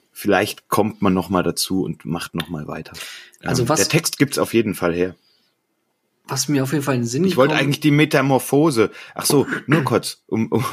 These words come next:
Speaker 1: um noch abzuschließen, um euch das zu erklären. Eigentlich sollte der Song so losgehen, dass Harald halt in sein Auto steigt, ne? Frohen Mutes, der Schlager laut aufgedreht,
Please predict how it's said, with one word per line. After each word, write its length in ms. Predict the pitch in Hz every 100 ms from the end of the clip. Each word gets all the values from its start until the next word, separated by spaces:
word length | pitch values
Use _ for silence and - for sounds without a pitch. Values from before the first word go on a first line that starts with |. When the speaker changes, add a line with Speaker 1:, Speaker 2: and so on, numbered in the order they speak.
| -
Speaker 1:
um 140 | 117
noch 120 | 113
abzuschließen, 560 | - - - - 104 92
um 80 | 73
euch 120 | 95
das 180 | - -
zu 100 | -
erklären. 360 | 73 95 92 - - -
Eigentlich 520 | - 113 131 127 - - -
sollte 340 | - 113 120
der 140 | 101 98
Song 320 | - 117 117
so 160 | 107 107
losgehen, 600 | 120 135 127 123 131 - _ -
dass 280 | 98 - -
Harald 440 | - 113 120 104
halt 180 | 107 98
in 100 | 90
sein 240 | 95 90 85
Auto 300 | 110 151 147
steigt, 540 | - 135 147 147 -
ne? 240 | 120 180 _ _ _ _ _
Frohen 420 | - - 113 98
Mutes, 540 | 117 165 160 151 - - - - _
der 100 | 95 90
Schlager 480 | - 101 120 120
laut 360 | 101 98 101 -
aufgedreht, 800 | 120 143 - 120 110 113 120